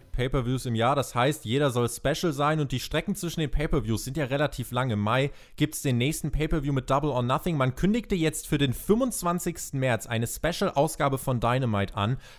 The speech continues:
Bloods and Guts. Wargames, kurz gesagt. Zwei Ringe, ein Käfig drumherum. Also auch da zeigt A E W jetzt auf dem Weg zum nächsten Pay-Per-View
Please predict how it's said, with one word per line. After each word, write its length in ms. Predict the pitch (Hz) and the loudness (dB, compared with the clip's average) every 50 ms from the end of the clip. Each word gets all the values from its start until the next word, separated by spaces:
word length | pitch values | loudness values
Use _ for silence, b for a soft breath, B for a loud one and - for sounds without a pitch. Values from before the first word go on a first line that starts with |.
| B B - | B B 0
Bloods 540 | 131 131 131 139 170 190 - - - - - | 2 6 6 6 6 4 2 -2 -8 -6 -2
and 400 | - 147 147 151 147 143 - - | 0 2 2 2 0 -2 -4 -2
Guts. 480 | - 135 120 113 - - - - - - b b b b b b b b b b b b b b - - 113 | 0 2 2 2 2 -2 -6 -8 -8 -12 b b b b b b b b b b b b b b -12 -4 2
Wargames, 640 | 113 147 208 277 269 208 165 135 117 107 - - - | 8 10 10 10 10 8 6 4 2 2 0 -2 2
kurz 280 | - 147 135 135 - | 6 6 6 6 4
gesagt. 520 | - 127 101 110 98 92 95 95 - - - - - - - - | 0 0 2 4 2 2 2 0 -6 -12 -16 -18 -20 -20 -20 -14
Zwei 340 | - - - 147 160 180 180 | -10 -2 4 4 6 6 6
Ringe, 440 | 147 165 190 220 226 226 - - - - - _ _ _ | 4 4 4 4 4 4 2 2 -2 -8 -20 _ _ _
ein 240 | - 147 156 170 165 | 2 2 4 4 2
Käfig 540 | - - 170 180 196 - 220 214 196 - - | 2 2 2 2 2 2 0 0 0 -2 -2
drumherum. 560 | - 165 180 185 185 180 170 156 185 214 196 | 0 2 4 4 4 4 4 4 2 2 4
Also 480 | 139 156 156 143 160 165 160 156 - - | 4 2 2 4 4 4 4 4 4 6
auch 160 | 151 139 120 | 4 4 4
da 280 | 127 - 160 190 214 - | 4 2 4 4 2 2
zeigt 280 | - - 147 139 - 135 | 2 0 0 0 0 -2
A 40 | |
E 140 | 151 151 143 | -2 0 0
W 340 | 127 139 156 175 170 160 165 | 0 0 2 2 2 2 2
jetzt 160 | 156 156 - | 0 0 0
auf 160 | - 160 - | -2 -2 0
dem 140 | - 165 147 | 0 0 0
Weg 160 | 151 165 160 | 0 -2 -2
zum 120 | - 165 151 | 0 -2 0
nächsten 280 | 147 143 - - 147 | 0 0 -2 -2 -2
Pay-Per-View 520 | - - 139 143 147 160 143 127 147 147 | 0 0 0 0 0 0 0 2 0 -2